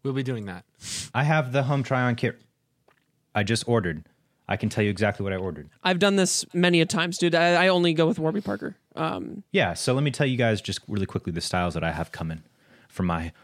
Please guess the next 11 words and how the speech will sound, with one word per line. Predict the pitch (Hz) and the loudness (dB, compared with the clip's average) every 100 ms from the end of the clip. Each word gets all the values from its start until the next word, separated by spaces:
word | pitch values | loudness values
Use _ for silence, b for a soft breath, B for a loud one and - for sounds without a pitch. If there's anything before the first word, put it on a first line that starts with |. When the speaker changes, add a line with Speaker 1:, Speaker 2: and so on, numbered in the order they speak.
| - | -8
Speaker 2:
home | 104 85 | -4 -4
try-on | - 80 76 | -4 -4 -6
kit. | 76 104 - - B B | -8 -10 -12 -18 B B
I've | 131 | -2
got | 113 | -2
the | - | -2
Hayden. | - 147 120 73 71 - _ _ _ _ _ _ _ _ | -4 -4 -4 -6 -14 -20 _ _ _ _ _ _ _ _
I've | 98 | -8
got | 107 - | -6 -4
the | |
Yardley. | 98 104 110 87 78 - | -2 -2 -2 -6 -16 -20